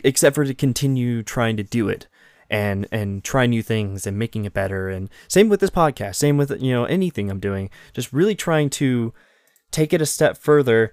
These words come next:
and, um, it, you know, just keep doing it, keep trying. Um, you're never gonna really get better. And, you know, I think about all the things about video and sound that I still don't know yet. There's so much I still don't know. Um,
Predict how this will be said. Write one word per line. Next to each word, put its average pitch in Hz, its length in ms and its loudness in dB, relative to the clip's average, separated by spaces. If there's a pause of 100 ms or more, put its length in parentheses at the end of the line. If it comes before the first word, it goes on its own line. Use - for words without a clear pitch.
(260)
and, 110 520 -2 (540)
um, 98 480 -4 (1200)
it, 139 140 -8
you 127 160 -10
know, 131 300 -4 (300)
just - 180 -6
keep 196 180 -4
doing 320 260 4
it, - 240 -6
keep 214 180 -6
trying. 123 460 -2 (280)
Um, 113 220 0
you're 131 100 2
never 180 180 2
gonna 160 240 0
really 135 320 0
get 143 200 -2
better. 139 220 2
And, 113 300 0 (520)
you 98 80 -6
know, 104 180 0
I 160 160 4
think 190 200 -2
about 147 260 2
all 151 260 2
the 147 80 -4
things 143 220 -2
about 104 220 -4
video 110 600 -2 (260)
and 107 200 -2
sound 139 400 2
that 110 120 2
I 101 80 0
still - 360 2
don't 165 300 2
know 120 200 2
yet. 104 300 -4
There's 147 260 -2
so - 280 -2
much 135 320 -4
I - 60 -20
still 104 220 -8
don't 95 180 -8
know. 107 300 -4 (480)
Um, 104 480 0